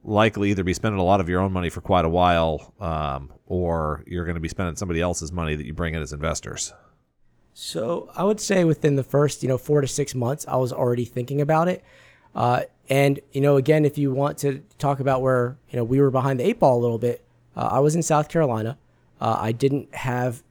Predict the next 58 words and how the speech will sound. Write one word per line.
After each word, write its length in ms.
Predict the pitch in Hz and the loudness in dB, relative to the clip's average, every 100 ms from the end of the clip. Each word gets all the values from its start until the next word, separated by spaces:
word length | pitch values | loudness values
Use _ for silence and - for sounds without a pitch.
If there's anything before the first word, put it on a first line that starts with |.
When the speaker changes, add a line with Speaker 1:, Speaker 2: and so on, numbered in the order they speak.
| - | -10
Speaker 2:
you 80 | 117 | -6
know, 80 | |
really 400 | 113 135 156 147 | -2 2 2 2
any 160 | 147 151 | 2 0
contacts 500 | - 123 135 127 127 | -2 -4 -2 -2 -4
from 160 | 127 123 | -4 -2
an 60 | |
investment 540 | 120 113 117 - 120 - | -2 -2 -4 -4 -8 -6
standpoint. 580 | 117 113 - 113 117 _ _ _ _ _ | -4 -4 -4 -4 -6 _ _ _ _ _
Uh, 320 | 113 110 107 - _ _ _ _ _ - | -4 -2 -2 -8 _ _ _ _ _ -6
and 280 | 127 127 - _ - | -2 -2 -4 _ -10
South 320 | - 135 135 | -2 -2 -2
Carolina, 500 | 147 131 131 135 120 | 0 0 2 0 0
where 180 | 127 127 | 0 2
I 100 | 117 | 2
was, 260 | 117 117 | 0 0
you 60 | 117 | -2
know, 80 | 117 | -2
I 20 | |
had 80 | 120 | -4
to 100 | 110 | -4
drive 300 | 123 123 113 | -2 -2 -2
a 60 | |
couple 200 | - 131 | -4 -2
hundred 200 | 123 123 | -2 -2
miles 340 | 113 117 120 107 | -4 -2 -2 -4
even 180 | 120 113 | -6 -4
to 60 | |
get 160 | 117 113 | -4 -4
in 80 | 113 | -6
front 360 | - 147 208 | -6 0 2
of 100 | 151 | 2
investors. 640 | 113 107 104 - - - - _ _ - | 0 -4 -8 -8 -12 -14 -20 _ _ -8
And 180 | 120 113 | -6 -4
so 380 | 139 123 117 - - _ | -2 -2 -4 -6 -20 _
we 80 | 131 | -2
were 80 | 135 | 0
in 100 | 123 | 0
an 80 | - | 0
area 320 | 147 180 175 | 2 4 6
where 200 | 156 147 | 6 4
there 100 | 139 | 4
wasn't 260 | 131 139 143 | 2 2 2
a 40 | |
lot 160 | 135 131 | 0 0
of 60 | |
investment. 440 | 123 110 110 127 123 _ _ _ 117 | -2 -4 -4 -4 -6 _ _ _ 0
I 80 | |
was 160 | 135 143 | 2 4
someone 320 | 151 143 139 | 4 4 2
that, 180 | 135 123 | 2 0
even 160 | 143 156 | 0 4
though 140 | 143 | 4
I 80 | 139 | 4
had 160 | 135 | 2
been 100 | 143 | 0
a, 100 | 135 | 0
a, 320 | 120 123 113 | -2 -2 -4